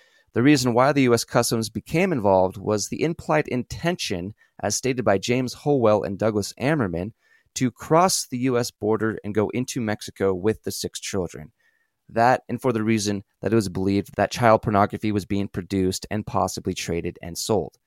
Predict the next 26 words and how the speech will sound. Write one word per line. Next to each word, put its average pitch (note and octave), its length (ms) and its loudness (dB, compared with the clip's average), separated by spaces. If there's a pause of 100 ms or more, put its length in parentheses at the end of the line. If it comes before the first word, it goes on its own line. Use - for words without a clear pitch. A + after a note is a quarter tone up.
(440)
The F#2+ 160 -10
agent C#3+ 340 2
in A#2+ 160 -2
charge G#2+ 640 4
was G2 240 -2
Special C3+ 440 -2
Agent F#2+ 500 -4 (120)
Raymond C3 460 0 (120)
J. F#2 280 -2
Martinez. - 640 -6 (960)
Martinez C#3+ 580 2 (100)
would A#2 160 -2
be A#2 120 0
one A#2+ 280 0
of A2+ 100 -4
several D#3 420 0
agents A2+ 360 0
who B2+ 120 -2
conducted C3+ 440 -2
the B2+ 80 -2
search - 420 -2
at - 200 -6
thirty-nine A2 440 -2
eighteen, G#2 460 -6
thirty-nine F#2+ 400 -4
twenty A#2+ 460 -2